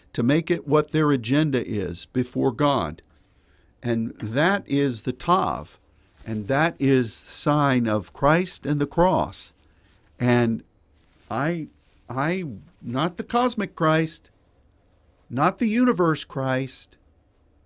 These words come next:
but the one true God,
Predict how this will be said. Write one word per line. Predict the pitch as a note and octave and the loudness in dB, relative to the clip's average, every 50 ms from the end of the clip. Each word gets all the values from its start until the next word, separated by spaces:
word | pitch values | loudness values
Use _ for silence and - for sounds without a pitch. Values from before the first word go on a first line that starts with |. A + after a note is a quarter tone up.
| _ _ _ _ _ _ _ - | _ _ _ _ _ _ _ -4
but | - D3 D3+ - - _ _ _ _ _ _ _ _ - | -2 -2 -2 -2 -4 _ _ _ _ _ _ _ _ -12
the | A2 A2 A2 G#2+ G#2+ A2+ D#3 F3+ F3 D3+ A#2 F#2 - G#2+ - - | -10 -8 -8 -8 -2 0 0 2 2 2 0 0 -2 -10 -16 -16
one | D3+ C3+ D#3 C3+ C#3+ D3 D3 C#3 C#3 C#3 C#3 _ _ _ _ | -10 -4 0 2 2 2 2 0 -2 -4 -8 _ _ _ _
true | - - D#3+ D3 C#3 C3 B2+ B2 A#2+ B2 - _ _ _ | -8 -2 0 2 2 2 2 0 -2 -4 -10 _ _ _
God, | - B2 B2 A#2+ A2 F#2 D#2+ - - - - | -4 -2 0 0 0 -2 -4 -10 -14 -16 -20